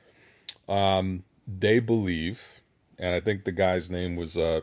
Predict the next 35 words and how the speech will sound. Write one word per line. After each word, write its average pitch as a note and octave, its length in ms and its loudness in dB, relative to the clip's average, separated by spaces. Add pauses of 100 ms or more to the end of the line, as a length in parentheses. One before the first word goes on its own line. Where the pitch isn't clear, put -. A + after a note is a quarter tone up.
Charles E2+ 540 0
Russell E2 380 -2
or D#2+ 80 -6
Charles F2+ 360 0
T F2+ 140 -8
Russell, D#2+ 400 -2
who D#2+ 100 -2
actually D#2+ 320 -4
founded E2+ 540 -4
J-, D#2+ 180 -16
the E2 240 -8
Jehovah's E2 340 -4
Witnesses. D#2 520 -8 (880)
If G2 200 0
you A#2 140 2
look G#2+ 260 6
up F#2+ 280 4 (520)
his G2 200 -2
tombstone F2+ 600 -2 (640)
on F2 180 -2
Google, E2 480 -2 (320)
he G2+ 120 -4
has F2+ 180 0
a E2+ 60 -6
cross F2 380 0
on E2 120 -6
his D#2+ 120 -10
tombstone. - 500 -10 (1200)
So F#2 140 0
the F#2 80 0
J A#2 240 4
Ws G2 880 4 (260)
used G2 420 0
to G2+ 100 0
believe E2 640 -4